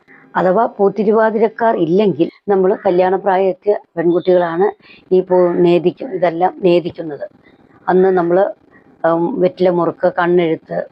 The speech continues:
മൈലാഞ്ചി ഇടൽ എല്ലാം മകയിരം നക്ഷത്രത്തിൽ നമ്മൾ ചെയ്യും. പിറ്റേ ദിവസം തിരുവാതിരയ്ക്ക് ഉറക്കളിക്കും. തിരുവാതിര, ഏഹ്, പുലരുവോളം തിരുവാതിര കളിച്ച് പാതിരാപ്പൂ ചൂടും, കണ്ണെഴുതും, മൈലാഞ്ചി ഇടും. അങ്ങനെ പല പല ചടങ്ങുകളും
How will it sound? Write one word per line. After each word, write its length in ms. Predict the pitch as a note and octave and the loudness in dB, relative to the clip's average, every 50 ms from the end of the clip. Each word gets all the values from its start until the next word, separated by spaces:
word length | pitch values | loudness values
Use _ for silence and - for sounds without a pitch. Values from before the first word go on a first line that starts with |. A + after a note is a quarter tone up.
| - | -2
മൈലാഞ്ചി 480 | F3+ E3+ E3+ E3+ F3+ F3 F3 E3 D3+ F3 | 0 2 2 2 2 2 0 0 0 -2
ഇടൽ 260 | E3 D3 D3+ D3+ E3+ | -4 -4 -4 -6 -6
എല്ലാം 420 | F3+ - - D#3+ D#3+ F3 F3 - _ - | -6 -6 -4 -2 0 0 0 -2 _ -4
മകയിരം 380 | E3+ D#3+ D#3 E3 E3+ F3 E3+ E3+ | -4 -2 0 0 0 0 2 2
നക്ഷത്രത്തിൽ 640 | E3 D#3 - - E3 - - D3+ - - - F3 - - _ _ _ _ _ _ _ - | 0 0 -4 -10 -16 -14 -14 -16 -10 -6 -4 -4 -4 -6 _ _ _ _ _ _ _ -6
നമ്മൾ 220 | E3+ D#3+ D#3 D#3 F3 | -4 -2 -2 -2 -2
ചെയ്യും. 360 | F3 - D#3 B2 - - - _ _ _ _ _ _ - - - | -2 -4 -4 -4 -6 -10 -16 _ _ _ _ _ _ -16 -6 -4
പിറ്റേ 300 | G#3 G#3 G#3 A#3+ B3+ B3+ | -2 -2 0 2 0 2
ദിവസം 340 | A3+ A3+ F#3+ F3+ - G#3+ G3+ | 2 2 0 0 0 0 2
തിരുവാതിരയ്ക്ക് 680 | G3 F3+ F3+ E3+ F#3+ F#3+ G3+ G3 G3 F3 - - E3 | 2 2 0 2 0 0 2 2 0 0 -2 -4 -10
ഉറക്കളിക്കും. 560 | F3 E3 - - F#3+ E3 - _ - A3 D4 - _ _ _ _ _ _ - | -10 -8 -4 -2 -2 -2 -2 _ -6 -6 -6 -8 _ _ _ _ _ _ -2
തിരുവാതിര, 420 | F#3+ F3+ F3+ F3+ F#3 F#3 F#3 F#3+ G3+ | 0 0 2 2 2 2 2 2 0
ഏഹ്, 540 | G3 - - - F#3+ F3+ F3 E3+ D#3+ D#3+ - - - | 0 -2 -2 0 0 2 2 2 0 -4 -6 -4 -2
പുലരുവോളം 580 | F#3 F#3 F#3+ F#3 G3 G3 G3+ G3+ G#3 G#3 G#3 | 2 2 2 2 4 4 4 4 2 2 0
തിരുവാതിര 460 | F#3+ F#3 E3+ E3 F3 F3+ F3+ F#3+ F#3+ | 0 0 0 2 2 2 2 0 0
കളിച്ച് 400 | F3 E3+ E3 D#3 _ _ - F3+ F3+ - _ _ _ _ _ - | -2 -4 -6 -14 _ _ -2 -2 -2 -2 _ _ _ _ _ -2
പാതിരാപ്പൂ 540 | F3+ E3+ F3 F#3+ F#3+ F#3+ F#3 F#3+ F#3+ G3 F#3+ | -2 0 2 2 2 0 0 0 0 0 0
ചൂടും, 340 | E3+ F3 E3+ D3 F#3 F#3+ - F#3+ - - - _ _ - F#3 | 2 0 0 0 -2 -4 -6 -12 -18 -20 -20 _ _ -4 -2
കണ്ണെഴുതും, 640 | F#3 F3+ G3 A3 A3 G3 F3 E3+ F3+ G3 G3+ - - - | 0 2 2 2 2 2 0 0 0 -2 -2 -4 -4 -2
മൈലാഞ്ചി 480 | F3+ E3+ F3 F#3 F#3+ F#3+ G3 G#3 F#3 G3 | 0 0 2 2 2 0 0 0 0 0
ഇടും. 260 | F3+ E3+ F#3+ F#3 - _ _ _ _ _ _ _ _ _ _ - | 0 0 0 -4 -6 _ _ _ _ _ _ _ _ _ _ -2
അങ്ങനെ 280 | F#3+ G3+ A3 A#3 B3 - - _ _ _ _ _ _ - | 0 0 2 2 0 -2 -4 _ _ _ _ _ _ -2
പല 200 | G#3 G3+ G#3 A3 | 0 0 0 0
പല 180 | A3 B3 B3+ | 0 0 0
ചടങ്ങുകളും 680 | B3+ B3+ A#3 G3+ F#3+ F#3 F#3+ F#3+ G3+ G3+ G#3 A3+ A#3+ - | 0 0 0 0 0 2 2 2 2 2 2 0 -4 -8